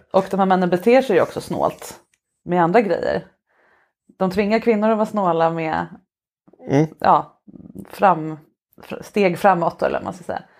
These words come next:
Speaker 1: Men de här, det här, jag tycker ofta att det hänger samman med ett tänk hos män att världen är skyldig mig någonting. Nästa kvinna ska liksom kompensera mig för vad andra kvinnor inte har gett mig.
Speaker 2: Mm.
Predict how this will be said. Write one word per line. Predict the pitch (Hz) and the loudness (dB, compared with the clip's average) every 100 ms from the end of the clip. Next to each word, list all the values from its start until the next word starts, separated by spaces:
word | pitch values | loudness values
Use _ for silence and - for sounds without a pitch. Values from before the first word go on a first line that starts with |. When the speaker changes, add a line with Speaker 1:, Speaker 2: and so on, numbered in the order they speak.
| _ _ _ | _ _ _
Speaker 1:
Men | 180 | -4
de | 180 | 0
här, | 190 202 196 - _ _ | 2 4 2 -4 _ _
det | 190 | -4
här, | 190 196 185 - - _ _ - | 2 2 0 -4 -18 _ _ -6
jag | 208 220 | 0 0
tycker | 214 190 185 175 | 0 0 0 0
ofta | - | -4
att | 185 | -2
det | 180 | -2
hänger | 175 170 | 0 0
samman | 208 185 196 220 | 0 2 2 0
med | 202 | -2
ett | 202 | -2
tänk | 165 160 160 | -6 -6 -10
hos | 160 | -10
män | 156 156 156 | -6 -6 -6
att | 156 _ _ _ _ _ _ _ - | -10 _ _ _ _ _ _ _ 0
världen | 190 202 180 175 | 4 6 4 0
är | |
skyldig | 160 190 180 190 | 0 0 0 -2
mig | 170 | -4
någonting. | - - - 170 | -6 -4 -4 -2
Nästa | 196 190 - 208 | -2 0 2 0
kvinna | 202 185 185 190 | 0 0 0 -2
ska | 185 160 151 156 - _ _ _ - | 0 2 2 0 -6 _ _ _ -4
liksom | 170 175 | -2 -2
kompensera | 165 170 170 175 208 170 | 0 -2 0 2 4 2
mig | 151 160 | -2 -4
för | 175 | 0
vad | 160 | 0
andra | 165 175 | 0 0
kvinnor | 180 156 156 | -2 -4 -4
inte | 160 185 | -2 -2
har | |
gett | 170 - | -2 -4
mig. | - 76 - - | -6 -8 -6 0
Speaker 2:
Mm. | 127 | 2